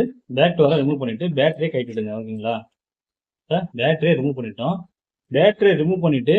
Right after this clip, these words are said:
நீங்க இந்த சார்ஜர்ல இந்த ஃபோனை கனெக்ட் பண்ணுங்க. சார்ஜர்ல கனெக்ட் பண்ணும்போது இந்த ஃபோன் வந்து லோகோ, அ, வந்து, வந்து ஆஃப் ஆகும் உங்களுக்கு. இந்த Jio ஃபோனோட லோகோ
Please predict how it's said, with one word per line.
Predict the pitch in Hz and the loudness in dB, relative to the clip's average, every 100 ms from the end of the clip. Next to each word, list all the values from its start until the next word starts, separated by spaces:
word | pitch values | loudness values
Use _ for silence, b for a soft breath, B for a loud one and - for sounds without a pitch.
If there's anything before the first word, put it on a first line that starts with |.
| 226 | 2
நீங்க | 156 151 190 | 0 -2 0
இந்த | 139 - | -2 0
சார்ஜர்ல | 139 185 185 135 135 226 - _ - | 0 2 2 0 0 -2 -4 _ -10
இந்த | 131 | -8
ஃபோனை | 131 151 143 - | -6 -4 -2 -2
கனெக்ட் | 131 135 131 | -2 -4 -4
பண்ணுங்க. | 110 104 - _ _ _ _ _ _ _ _ _ _ _ _ _ - | -6 -8 -14 _ _ _ _ _ _ _ _ _ _ _ _ _ -10
சார்ஜர்ல | 123 139 151 143 | -2 0 2 2
கனெக்ட் | 135 131 135 | 2 -2 -4
பண்ணும்போது | 127 120 120 123 220 - | -4 -2 0 0 -2 -4
இந்த | 143 123 | -10 -12
ஃபோன் | - 156 160 | -6 -2 0
வந்து | 135 160 | 0 0
லோகோ, | 135 151 147 196 208 _ | 2 2 2 0 -2 _
அ, | - 117 | -12 -8
வந்து, | 120 131 160 | -6 -4 0
வந்து | 151 127 190 | 0 0 -2
ஆஃப் | 135 127 127 | -2 -2 -4
ஆகும் | 113 107 | -4 -6
உங்களுக்கு. | 107 110 127 208 - _ _ _ 123 | -8 -6 -4 -4 -6 _ _ _ -6
இந்த | 123 190 156 | 0 0 0
Jio | 131 165 | 0 0
ஃபோனோட | 165 151 131 139 | 0 -2 0 0
லோகோ | 123 120 131 | 0 -2 -2